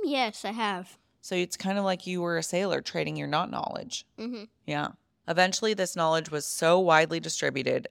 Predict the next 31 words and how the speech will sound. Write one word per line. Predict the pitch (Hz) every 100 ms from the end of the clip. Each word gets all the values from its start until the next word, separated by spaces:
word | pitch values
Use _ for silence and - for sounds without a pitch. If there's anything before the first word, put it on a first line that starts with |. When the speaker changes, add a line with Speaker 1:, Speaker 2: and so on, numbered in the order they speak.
| -
Speaker 2:
that | - 139
it | -
grew | - 151 160 180
into | 175 151 147
a | 135
worldwide | 131 135 165 180 202 185 147 143 151 151
folk | - 131 -
tradition, | - - - - - - _ _ _ _
which | 147 -
is | 147
macrame. | 135 120 - - - - _ _ _ _ _
Tell | 202 202
me | 247 277
about | 208 190 185 -
the | 180
tradition | 160 - 175 175 208 185
of | 160 147
the | 135
friendship | 135 120 - -
bracelet. | - - - - - _ _ _ _
Speaker 1:
The | 233
tradition | - 240 226 240 - 285
of | 294 277
the | 240
friendship | - 226 269 240 214
bracelet | 202 196 - - 190 196 - -
is | 208 202 220 - - _ _
that | 226 208 233 214 - _ _ _
you | - 247 233
tie | 208 - 240 226 254
it | 262